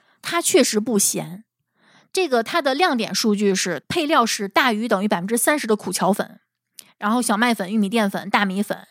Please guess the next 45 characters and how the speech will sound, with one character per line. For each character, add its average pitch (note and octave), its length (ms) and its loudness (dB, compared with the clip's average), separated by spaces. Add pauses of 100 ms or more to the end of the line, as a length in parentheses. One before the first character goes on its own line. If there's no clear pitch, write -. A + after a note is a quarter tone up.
(100)
然 G3+ 120 0
后 G3+ 220 2
油、 G3+ 420 0
水、 - 420 -2 (280)
葱 E4 340 0
味 E4 80 4
儿 B3 100 2
的 F3+ 200 0
复 A#3+ 120 -6
合 G#3+ 120 2
调 G3+ 160 -2
味 G3+ 100 0
料 A3+ 300 0
以 G3 120 -4
及 G3 220 -4
添 G#3 180 0
加 G3+ 140 2
剂， G3+ 220 -8 (280)
它 F4+ 160 2
是 E4+ 140 0
属 F#3+ 180 0
于 G3+ 160 0
油 G#3+ 240 2
炸 A3 220 0
型 F#3+ 180 -2
的 F#3+ 120 4
膨 F#3 200 -2
化 G3 160 2
食 F#3 160 -6
品。 - 300 -16 (840)
嗯， A3+ 460 0
钠 F4 280 2
含 G3+ 220 -4
量 G#3+ 320 0 (260)
每 B3+ 180 0
百 E4 160 0
克 A3+ 200 0
才 G#3 160 -2
二 A3 160 2
百 F3 100 2
八 A#3 140 0
十 C#4+ 80 0
二 A#3+ 120 4
毫 F#3 160 -8
克。 - 220 -14